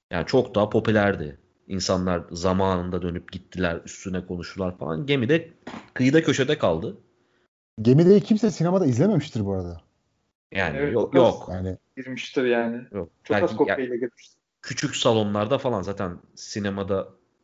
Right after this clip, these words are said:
Speaker 1: gösterilen bir
Speaker 2: Anadolu'ya,
Speaker 1: yer
Speaker 2: Ana-,
Speaker 1: çok yok.
Speaker 2: Anadolu'ya geldiğinden bile şüpheliyim ben yani. İstanbul'da falan sınırlı kalmış bile olabilirdi yani o zaman.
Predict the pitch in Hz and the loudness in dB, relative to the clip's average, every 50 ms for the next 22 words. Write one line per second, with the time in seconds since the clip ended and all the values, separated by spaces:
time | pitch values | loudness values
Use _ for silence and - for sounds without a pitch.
0 | _ _ _ - 82 80 104 104 107 120 123 - 131 127 - - 135 147 151 175 | _ _ _ -12 -6 -2 2 4 4 6 6 6 6 6 6 6 6 6 6 6
1 | 190 - - - - 131 139 151 - 107 - - 139 147 151 143 156 156 175 180 | 4 4 2 -2 -8 -8 -6 -4 -4 -4 -4 -4 -2 -2 0 2 2 2 2 2
2 | 151 156 156 151 151 175 175 190 214 208 196 190 180 - - - - 175 160 180 | 2 2 2 4 2 2 4 4 4 4 4 2 -2 -2 -2 -2 -2 -2 0 0
3 | 165 147 135 120 117 117 113 117 120 120 - - - 156 165 160 156 151 165 139 | 0 -2 -2 -2 -2 -4 -4 -6 -6 -8 -4 0 2 2 2 2 2 2 2 2
4 | 131 156 156 147 - 147 147 147 147 160 - 147 147 165 - - - 135 143 139 | 2 0 -2 -2 -2 -2 -2 0 0 -2 -2 -2 -2 -2 -4 -4 -2 0 4 4
5 | 143 131 131 135 127 123 117 110 104 104 104 101 101 104 98 101 | 4 4 4 2 2 0 0 -2 -2 -2 -4 -4 -4 -4 -6 -8